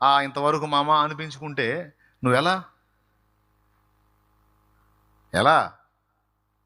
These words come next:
వంద ప్రాంతాలు చేసినోడేమో కష్టపడతానే ఉంటాడు, ఇంకా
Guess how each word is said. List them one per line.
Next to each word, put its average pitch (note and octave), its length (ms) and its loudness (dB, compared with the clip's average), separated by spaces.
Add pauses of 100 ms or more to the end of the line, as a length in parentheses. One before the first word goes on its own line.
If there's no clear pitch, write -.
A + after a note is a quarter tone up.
(2250)
వంద C#3 140 4
ప్రాంతాలు G#3 480 4
చేసినోడేమో G#3+ 800 0
కష్టపడతానే A3 640 0
ఉంటాడు, F#3+ 320 -2
ఇంకా E3+ 420 -2